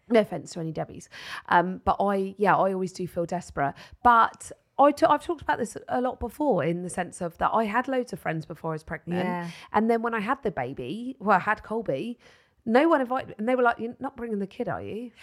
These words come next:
Speaker 2: But it's hard when your friends don't have babies at the
Speaker 1: Mm.
Speaker 2: same time as you because the whole dynamic changes.
Speaker 1: Yeah.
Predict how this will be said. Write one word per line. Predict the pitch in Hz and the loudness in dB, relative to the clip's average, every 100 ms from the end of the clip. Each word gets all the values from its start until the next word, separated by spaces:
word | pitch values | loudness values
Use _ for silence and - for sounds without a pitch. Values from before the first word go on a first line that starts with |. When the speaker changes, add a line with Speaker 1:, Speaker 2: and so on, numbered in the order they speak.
| - | 0
Speaker 2:
But | - | 2
it's | 294 | 2
hard | 277 330 | 4 2
when | 339 | 2
your | 302 277 | 0 -4
friends | - 254 214 | -2 -2 0
don't | 220 208 | 0 0
have | 185 165 | -2 -2
babies | 180 170 165 170 | -2 0 -2 -6
at | - | -8
the | |
Speaker 1:
Mm. | 165 | -4
Speaker 2:
same | 160 175 165 | 0 0 0
time | 165 180 175 | -4 -2 -2
as | 160 | -4
you | 151 | -8
because | 151 175 175 | -10 -6 -4
the | 185 | -4
whole | - 208 202 190 | 0 2 2 2
dynamic | 175 180 175 143 | 0 0 -4 -6
changes. | - 160 160 147 127 - | -8 -6 -6 -8 -8 -2
Speaker 1:
Yeah. | 175 143 | -2 -2